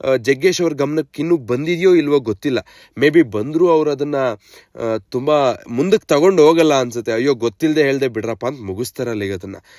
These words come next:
ಜಗ್ಗೇಶ್ ಅವ್ರಿಗಿರುವಂಥ ಮೆಚ್ಯೂರಿಟಿಯಿಂದ ನಾವು ಅದನ್ನ ಎಕ್ಸ್‌ಪೆಕ್ಟ್ ಮಾಡ್ಲೇಬೋದು. ಆ, but ಬೇಕೋ ಬೇಡವೋ ಅದೊಂದು ಹೇಳಿಕೆ ಮೂಲಕ ಈಗ ಮತ್ತೊಮ್ಮೆ center of the controversy ಜಗ್ಗೇಶ್ ಅವ್ರು ಆಗಿದ್ದಾರೆ.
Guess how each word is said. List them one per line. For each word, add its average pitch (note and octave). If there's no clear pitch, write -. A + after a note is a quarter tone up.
ಜಗ್ಗೇಶ್ C3
ಅವ್ರಿಗಿರುವಂಥ C3
ಮೆಚ್ಯೂರಿಟಿಯಿಂದ D#3+
ನಾವು C3
ಅದನ್ನ B2+
ಎಕ್ಸ್‌ಪೆಕ್ಟ್ A2+
ಮಾಡ್ಲೇಬೋದು. G#2
ಆ, B2
but B2+
ಬೇಕೋ E3
ಬೇಡವೋ D3
ಅದೊಂದು F3+
ಹೇಳಿಕೆ D#3
ಮೂಲಕ D3+
ಈಗ C#3+
ಮತ್ತೊಮ್ಮೆ G3
center E3+
of E3
the E3
controversy D3
ಜಗ್ಗೇಶ್ A#2
ಅವ್ರು B2
ಆಗಿದ್ದಾರೆ. A#2